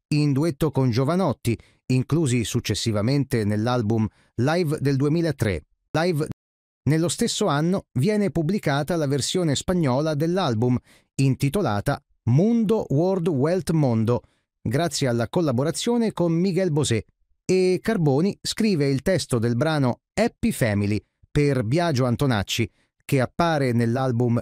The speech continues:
Il Mucchio e viene utilizzato come colonna sonora del film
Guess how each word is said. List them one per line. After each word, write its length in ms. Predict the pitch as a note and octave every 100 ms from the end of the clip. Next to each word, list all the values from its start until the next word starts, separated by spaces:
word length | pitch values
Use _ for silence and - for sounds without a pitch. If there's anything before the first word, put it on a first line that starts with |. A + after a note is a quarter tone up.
| -
Il 220 | - D3 D#3+
Mucchio 440 | A3 - B2+ A#2+ - _ -
e 180 | E3+ D#3
viene 240 | C#3+ F3+ D3+
utilizzato 720 | C3+ D3+ F#3+ C3+ A#2+ A#2 E3+
come 240 | D3+ C3+
colonna 420 | - B2 E3 C#3+
sonora 500 | A#2+ C3 D3 D3+ C#3+ C3+ _ _
del 240 | D3 G3 E3+
film 360 | A#3 A#3 G#3+